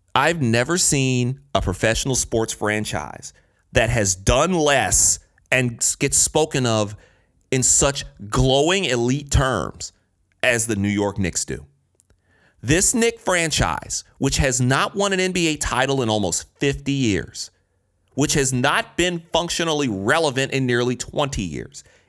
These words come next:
is always brought up as a major free agent destination. They're always brought up as one of the blue blood teams in the N B A before people mention the Pistons or the Bulls or the Spurs.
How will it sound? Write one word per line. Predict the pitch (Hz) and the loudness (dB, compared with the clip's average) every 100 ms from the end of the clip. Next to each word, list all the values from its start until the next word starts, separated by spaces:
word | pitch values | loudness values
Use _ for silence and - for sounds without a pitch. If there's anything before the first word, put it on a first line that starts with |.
| - | -2
is | 151 139 - | -2 -2 2
always | 156 185 196 202 156 | 4 4 4 0 0
brought | 131 156 143 | 0 2 2
up | 131 | 0
as | 113 | 0
a | 104 | 0
major | 98 110 135 139 | 2 2 2 0
free | 139 135 131 | -4 -2 0
agent | 117 104 104 | 0 0 -4
destination. | 80 80 - 80 78 - 76 - - - - | -6 -6 -6 -8 -8 -10 -14 -20 -20 -20 -2
They're | 139 139 | -2 0
always | 143 139 160 160 | 2 2 2 0
brought | 127 139 143 | 0 0 2
up | 127 120 | 2 0
as | 113 | -2
one | 113 123 | -2 -2
of | 117 | 0
the | 101 | -2
blue | 101 131 175 | 0 0 0
blood | 143 135 123 | 0 0 0
teams | - 135 127 120 | -2 0 0 0
in | |
the | 107 101 | -2 0
N | 123 | 0
B | 123 117 | 0 2
A | 104 101 95 - | 2 0 -4 -6
before | - 113 117 | -6 -2 -2
people | 113 113 101 | -2 -4 -4
mention | 98 90 80 | -4 -6 -10
the | - | -6
Pistons | - 156 143 135 127 123 - | -2 0 0 -2 -2 -6 -8
or | - | -6
the | 90 | -6
Bulls | - - 143 135 123 120 - - | -4 0 2 4 2 0 -4 -6
or | 98 | -6
the | 85 | -4
Spurs. | - - 139 127 117 117 | -4 0 0 2 0 -2